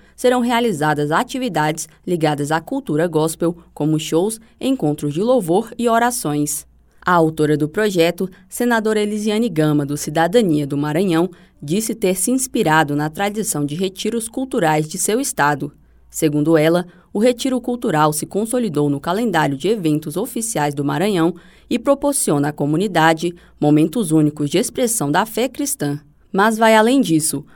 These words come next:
pois também tem um papel social ao promover acolhimento de jovens que dedicam os dias de carnaval ao louvor, fortalecimento de laços de amizade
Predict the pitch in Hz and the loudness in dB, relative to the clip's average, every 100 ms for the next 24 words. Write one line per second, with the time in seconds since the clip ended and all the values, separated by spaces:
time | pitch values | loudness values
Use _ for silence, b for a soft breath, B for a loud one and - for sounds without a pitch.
0 | b 160 156 156 143 160 180 202 214 226 | b 2 2 0 0 2 2 0 0 2
1 | 220 226 214 226 269 - 180 151 143 - | 2 2 0 0 -2 0 2 2 0 -4
2 | B 190 240 277 269 254 147 147 190 - | B 0 0 0 0 2 2 2 2 0
3 | 254 247 151 147 147 180 220 165 156 170 | 0 2 0 0 -2 -2 0 4 4 2
4 | 170 - b - 247 285 156 139 143 139 | 0 -6 b -6 -2 -2 0 0 -2 -4
5 | 143 147 147 151 - 196 226 185 160 160 | -4 -2 -2 -4 -6 -2 0 2 4 4
6 | 165 - 151 196 233 151 170 - b b | 2 0 2 4 2 2 0 0 b b
7 | - 285 277 247 247 - 156 147 151 147 | 0 0 2 2 2 2 2 2 -2 -2
8 | 170 156 190 220 233 180 160 190 156 156 | 2 2 2 0 -4 0 0 0 2 2
9 | 156 160 | 2 -2